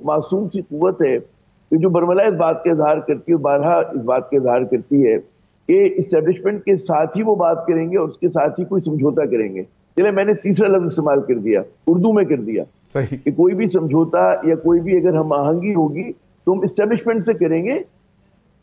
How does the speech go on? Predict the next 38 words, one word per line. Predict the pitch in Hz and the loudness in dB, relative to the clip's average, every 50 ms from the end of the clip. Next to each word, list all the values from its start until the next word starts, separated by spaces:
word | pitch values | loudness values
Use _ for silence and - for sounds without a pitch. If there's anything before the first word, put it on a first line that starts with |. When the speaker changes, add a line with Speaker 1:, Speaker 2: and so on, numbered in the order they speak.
| _ - | _ -2
Speaker 1:
नून | 190 247 269 277 262 | 0 2 2 2 2
लीग | 262 254 - | 2 0 0
से | - 240 220 | 2 0 2
नहीं | 202 208 202 | 2 2 2
करेंगे, | 165 196 190 202 208 233 233 | 2 2 2 2 2 0 0
People's | 233 208 180 170 202 156 - | 0 -2 0 0 0 0 2
Party | 170 143 139 120 143 | 0 0 0 0 -2
से | - 151 156 | 0 0 0
नहीं | 151 151 147 | 0 0 0
करेंगे, | 120 151 147 143 139 139 139 - - _ _ _ _ _ _ | 2 2 2 2 2 2 0 0 -4 _ _ _ _ _ _
ठीक | - - - | -6 -4 -2
है | 392 262 | 0 0
ना? | 160 120 - - - _ _ _ _ - | -2 -4 -6 -10 -18 _ _ _ _ -2
अच्छा, | 156 165 233 165 | 0 2 2 2
अब | 190 175 165 175 | 2 2 2 2
ये | 233 247 | 2 2
बात | 233 226 220 220 220 | 2 2 0 0 -2
समझ | - 180 180 175 | -2 -2 -2 0
में | 175 208 214 | 0 0 0
भी | 202 214 208 | 2 2 2
आती | 190 185 165 165 220 | 2 0 0 -2 -6
है | 190 | -8
कि, | 196 214 | -8 -6
कि | 190 214 | -6 -4
नून | 185 170 175 196 220 220 | -2 -2 -2 -2 -2 -2
लीग | 208 247 226 | -4 -2 -2
और | 233 233 | -2 -2
पीपल्स | 233 - 185 165 214 185 156 - | -2 -6 -6 -4 -4 -4 -2 0
Party | 151 160 160 233 240 | 0 0 0 -2 -4
ने | 247 240 233 | -6 -4 -4
भी | 233 214 | -2 -2
जो | 202 202 180 170 | 0 0 0 0
हम | 165 165 | 0 -2
आहंगी | 151 151 156 160 165 208 208 | 0 0 0 0 0 0 0
बनाई | - 160 151 156 170 196 190 180 | 0 0 0 0 0 2 2 2
अपनी, | 175 175 - 147 165 196 226 214 - _ _ _ _ - | 0 -2 -4 -4 -4 -4 -4 -6 -12 _ _ _ _ -2
वो | 170 196 | 0 2
उन्होंने | 202 214 220 226 247 | 2 2 2 2 0